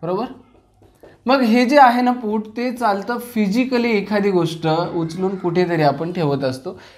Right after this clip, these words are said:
ते ठेवणे म्हणण्यासाठी. आणि हे जे आहे, हे सुद्धा फिजिकली चालतं. मग फरक काय? तर हे प्लस नॉन फिजिकली सुद्धा चालतात.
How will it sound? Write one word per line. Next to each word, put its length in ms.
ते 140
ठेवणे 360
म्हणण्यासाठी. 760
आणि 180
हे 240
जे 160
आहे, 280
हे 200
सुद्धा 300
फिजिकली 560
चालतं. 360
मग 200
फरक 320
काय? 280
तर 120
हे 240
प्लस 500
नॉन 500
फिजिकली 580
सुद्धा 260
चालतात. 360